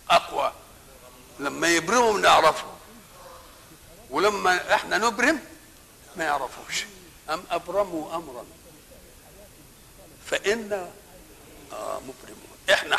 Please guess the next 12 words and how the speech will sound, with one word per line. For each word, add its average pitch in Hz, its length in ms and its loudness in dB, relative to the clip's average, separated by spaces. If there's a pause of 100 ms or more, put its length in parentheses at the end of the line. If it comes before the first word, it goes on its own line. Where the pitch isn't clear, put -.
هنعمل - 300 -6 (100)
كده 220 160 -6 (400)
ضدهم. - 360 -12 (1600)
ام 240 180 4
يحسبون 226 580 4
انا 208 460 4
لا 175 160 2
نسمع 170 480 0
سرهم؟ 135 520 -6 (2250)
ما 175 120 -2
هو 190 220 -4
السر؟ - 340 -4